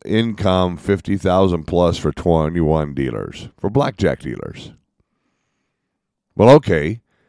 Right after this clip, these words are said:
if you're not making fifty thousand dollars a year bartending, then why don't you go be a blackjack dealer?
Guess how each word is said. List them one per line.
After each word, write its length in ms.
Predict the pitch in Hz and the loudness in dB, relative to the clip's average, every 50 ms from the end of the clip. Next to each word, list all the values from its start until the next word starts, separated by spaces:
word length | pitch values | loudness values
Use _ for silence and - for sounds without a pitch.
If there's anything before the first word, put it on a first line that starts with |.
| _ _ _ _ _ - | _ _ _ _ _ -2
if 140 | 95 95 90 | -2 2 6
you're 160 | 117 127 131 | 6 6 8
not 200 | 131 131 123 95 | 8 6 4 4
making 360 | 101 120 123 120 95 101 92 | 4 2 2 2 2 -2 -4
fifty 360 | 87 - 123 113 104 - 104 101 | 2 4 4 4 4 4 0 2
thousand 460 | - 104 98 98 98 92 85 92 85 | 4 6 6 6 6 6 4 2 0
dollars 420 | 82 80 82 85 80 78 76 76 | 2 4 4 4 4 2 2 0
a 80 | 76 73 | -2 -2
year 380 | 76 82 87 98 101 92 85 | -2 0 2 2 4 4 2
bartending, 800 | 78 71 76 78 95 117 165 - - 85 76 73 73 78 90 98 | 4 2 2 2 2 0 -2 -2 -4 -4 -4 -4 -4 -6 -4 -2
then 100 | 90 82 | 0 2
why 120 | 80 82 | 2 2
don't 120 | 87 90 - | 0 0 -2
you 60 | 95 | 0
go 120 | 92 92 | 2 2
be 140 | 92 92 90 | 4 4 2
a 60 | 87 | 2
blackjack 680 | 80 76 80 80 95 113 - - - 87 71 67 - 67 | 2 0 -2 -2 -2 -4 -4 -2 -2 -2 -2 -2 -6 -8
dealer? 380 | 65 69 64 55 52 55 - | -8 -8 -8 -10 -10 -14 -16